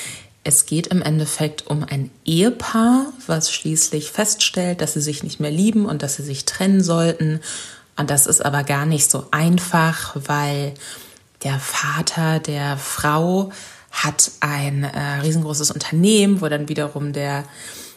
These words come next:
der Ehemann mit involviert ist. Dann hat man einen gemeinsamen Sohn. Das ist also wirklich, wirklich schwierig. Und, äh, diese beiden Ehepartner, die getrennte Wege gehen wollen und das aber nicht so einfach können, werden gespielt von Annette Frier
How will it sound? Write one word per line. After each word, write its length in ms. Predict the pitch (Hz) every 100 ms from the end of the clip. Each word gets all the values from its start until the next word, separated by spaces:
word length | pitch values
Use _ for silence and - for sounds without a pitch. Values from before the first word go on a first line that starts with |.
| -
der 260 | 143 -
Ehemann 500 | 202 196 180 170 165
mit 140 | 170 165
involviert 760 | 165 160 160 156 165 175 170
ist. 580 | - 156 156 156 - -
Dann 140 | 143 139
hat 120 | -
man 60 |
einen 80 | 156
gemeinsamen 640 | 156 160 160 160 165 165 165
Sohn. 460 | 165 165 180 185
Das 140 | 160 -
ist 180 | 147
also 260 | 160 156 160
wirklich, 320 | 165 170 160
wirklich 320 | 160 160 147
schwierig. 720 | - 151 160 175 175 175 - 160
Und, 380 | 151 151 151 - - - - - _ -
äh, 260 | 151 151
diese 220 | 165 165 151
beiden 340 | 156 156 160 -
Ehepartner, 720 | 233 214 - 190 190 190 175
die 140 | 165
getrennte 560 | 160 - - 160 160 151
Wege 220 | 147 151
gehen 300 | 147 147 143
wollen 360 | 139 139 143 147
und 160 | 147
das 160 | 147 -
aber 160 | 147 143
nicht 180 | 139
so 120 | - 143
einfach 420 | 143 139 139 -
können, 340 | - 147 151
werden 220 | 143 143
gespielt 340 | 143 143 - 143
von 140 | -
Annette 400 | - 143 139 -
Frier 580 | - - 165 170 180